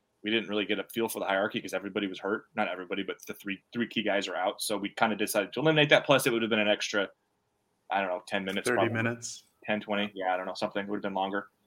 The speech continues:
Speaker 1: Um, linebacker, we didn't take Noah Sewell, and that was your best football player probably on the entire team in eleven on eleven.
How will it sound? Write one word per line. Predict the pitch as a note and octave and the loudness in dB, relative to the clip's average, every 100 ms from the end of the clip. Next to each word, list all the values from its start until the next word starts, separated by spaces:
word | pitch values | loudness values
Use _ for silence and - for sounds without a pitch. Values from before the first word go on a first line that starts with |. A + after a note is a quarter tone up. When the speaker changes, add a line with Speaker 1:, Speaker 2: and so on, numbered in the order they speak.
| _ _ - | _ _ 4
Speaker 1:
Um, | A#2 A#2 A2 G2+ - _ _ _ _ - | 8 8 8 2 -8 _ _ _ _ 6
linebacker, | B2+ G3+ G3 D3 D3 C3+ B2 - | 12 12 12 12 10 6 4 2
we | A2+ | 4
didn't | D3+ G3 | 4 6
take | F3+ C#3+ | 2 4
Noah | C3+ B2+ | 2 2
Sewell, | - G#2 F#2+ G2 _ _ _ _ | 0 2 2 -2 _ _ _ _
and | G#2+ A2 | -2 6
that | C3 - | 8 8
was | B2+ B2 A2 - - - _ _ _ _ _ _ _ _ _ - | 4 2 2 -2 -4 -12 _ _ _ _ _ _ _ _ _ -6
your | - | 8
best | E3+ E3 | 10 10
football | F3 C#3+ | 6 2
player | - C3 | 6 6
probably | - B2+ | 10 8
on | A#2 | 8
the | |
entire | A2 A2+ G#2 | 4 4 4
team | A#2+ A2 | 2 0
in | G#2 | 4
eleven | G#2+ G#2 | 4 4
on | G2+ | 2
eleven. | G2+ G2+ G2+ | 2 2 0